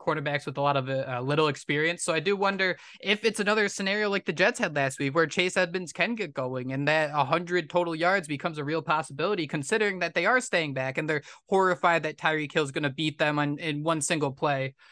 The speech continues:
So to me, man, that, that's a very interesting matchup. I don't think this is the Baltimore defense we've seen in years past, but with that said, there are some very, Calais Campbell, you mentioned Justin Houston, there are some guys in that unit who can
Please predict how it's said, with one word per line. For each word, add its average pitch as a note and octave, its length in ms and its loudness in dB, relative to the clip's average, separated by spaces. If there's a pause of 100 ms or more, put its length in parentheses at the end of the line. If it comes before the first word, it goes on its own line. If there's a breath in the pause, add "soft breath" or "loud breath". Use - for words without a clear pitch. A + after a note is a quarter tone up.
(180 loud breath)
So G3+ 180 -2
to F#3 160 -2
me, C4+ 280 0
man, E3 180 2
that, F#3 160 2
that's A#3+ 220 0
a A3+ 40 -2
very G3 320 0
interesting F#3+ 400 -6
matchup. G3 340 0
I D#3 140 -2
don't G#3 220 0
think G#3+ 160 -2
this G#3 120 -4
is G3 120 -6
the F3 80 -2
Baltimore E3+ 420 0
defense F#3 580 -4
we've D#3 140 -6
seen E3+ 200 -10
in E3+ 120 -4
years E3+ 220 0
past, G3+ 420 -2
but F#3+ 220 0 (320 loud breath)
with G#3+ 240 0
that B3+ 200 -2
said, A#3+ 240 -2
there E3 200 -2
are G#3 240 2
some G#3 200 -8
very, F#3+ 380 0
Calais G3 360 -4
Campbell, G3+ 420 -4
you E3 80 -6
mentioned F3+ 240 -10
Justin F#3+ 240 -8
Houston, F3 340 -8
there F#3+ 160 2
are E4 60 0
some A3+ 180 -6
guys G3+ 460 0
in G3 260 -2
that G3+ 240 0
unit F3+ 320 -4
who E3+ 180 -6
can G#3 280 -6